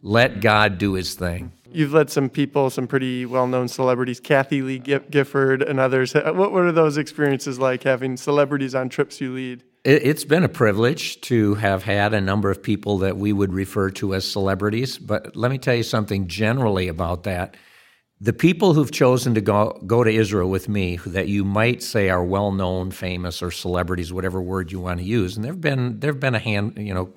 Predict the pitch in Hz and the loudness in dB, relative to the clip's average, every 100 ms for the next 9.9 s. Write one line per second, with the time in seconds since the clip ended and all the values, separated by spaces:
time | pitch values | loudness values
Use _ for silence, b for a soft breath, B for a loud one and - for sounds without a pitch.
0 | - 127 127 151 143 135 104 95 92 87 | -8 -6 -4 -2 -2 -2 -2 -2 0 -2
1 | 87 b b b 101 113 92 85 107 b | -6 b b b 0 2 2 0 -2 b
2 | b b b b b _ 107 110 107 98 | b b b b b _ 2 4 2 -4
3 | - _ _ _ _ _ 170 185 160 151 | -14 _ _ _ _ _ 2 2 0 0
4 | 151 143 143 160 101 - - _ _ 135 | 0 2 0 0 -4 -10 -20 _ _ -18
5 | b b b _ 104 104 135 120 135 143 | b b b _ -4 4 6 6 4 6
6 | 117 113 120 127 120 - 107 113 117 113 | 4 4 4 2 -2 0 2 2 2 0
7 | 104 120 110 110 104 113 104 98 98 90 | 0 0 2 2 0 0 2 2 2 2
8 | 98 98 87 95 104 - 101 90 92 - | 2 0 -2 0 0 0 -4 -2 -4 2
9 | 120 156 156 - 117 - 95 92 92 | 4 4 0 -2 -2 0 0 0 -2